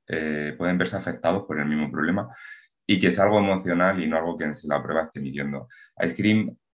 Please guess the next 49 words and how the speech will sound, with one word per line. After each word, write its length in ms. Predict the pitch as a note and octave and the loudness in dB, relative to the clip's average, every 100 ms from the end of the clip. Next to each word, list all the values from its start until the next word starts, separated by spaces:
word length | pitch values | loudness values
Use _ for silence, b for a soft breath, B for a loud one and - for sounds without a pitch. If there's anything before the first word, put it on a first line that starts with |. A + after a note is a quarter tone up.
| _ - | _ -14
no 320 | F2+ G2+ A2+ | 0 4 4
solo 240 | A2 F#2 | 4 0
te 80 | D#2+ | 0
permite 320 | D#2+ D#2+ D#2+ D2+ | -2 -2 -2 -2
ver 100 | D#2 | 0
una 140 | D2+ | 0
capacidad 340 | D#2 D#2 D#2 | 0 -2 -4
neuropsicológica, 720 | D#2 D2+ D2+ D2 D2+ E2+ E2 | -4 -4 -8 -6 -6 -4 -6
sino 200 | D2 D#2 D2+ | -8 -4 -2
también 220 | D#2 E2+ | -2 -4
te 80 | - | -6
permite 360 | F2+ F#2 - | -6 -6 -6
cosas 300 | F#2+ F#2 B2+ - | -8 -8 -8 -8
como 420 | E2 D#2+ D2+ - | -8 -4 -4 -4
que 80 | - | -4
tienen 200 | F2+ A#2 | -2 -2
que 80 | |
ver 120 | G#2 B2 | -2 0
con 140 | A#2+ | 2
la 60 | F2 | 2
actitud, 440 | - C2 G2 G2 | 0 -8 -6 -4
¿no? 200 | D#2+ - | -4 -4
Como 160 | F2 D2+ | 0 2
la 120 | D2 | 2
toma 200 | E2 F#2+ | 2 2
de 60 | E2 | 2
decisiones, 640 | - - - F2 D2+ - B B B B | -2 -12 -6 -4 -4 -8 B B B B
si 100 | - | -4
es 80 | F2+ | 2
algo 180 | G2+ G2 | 4 6
más 200 | F#2+ F#2+ | 4 4
arriesgado 680 | F#2 E2+ D#2 D2+ F2+ G2+ A#2 | 0 2 0 4 4 4 2
o 180 | D#2 E2+ | 0 0
más 220 | F2 F2+ | -2 -2
adverso 380 | F#2 F2 F#2 E2+ | -4 -4 -2 -2
al 120 | C#2 | -2
riesgo. 500 | C#2+ D#2+ - - - _ b b _ _ _ - | -2 -4 -4 -8 -18 _ b b _ _ _ -8
Eso 680 | D#2+ D#2 E2+ F2+ F2+ D#2+ - B _ | -8 -2 2 4 4 4 0 B _
lo, 340 | E2+ F2 D#2 D#2+ | 2 4 4 2
yo 120 | F#2+ | 2
lo 100 | G#2+ | 2
suelo 240 | G2+ E2+ | 0 -2
ver, 140 | D#2+ D#2 | -2 -2
por 80 | D2+ | -8
ejemplo, 340 | D#2 D#2 F#2+ | -6 -6 -4
donde 240 | D#2+ C#2+ | -4 -4
los 160 | C#2+ C#2 | -2 -2
li-, 260 | C#2+ D#2 - | -2 -2 0
la, 260 | D2+ B1 | -2 -2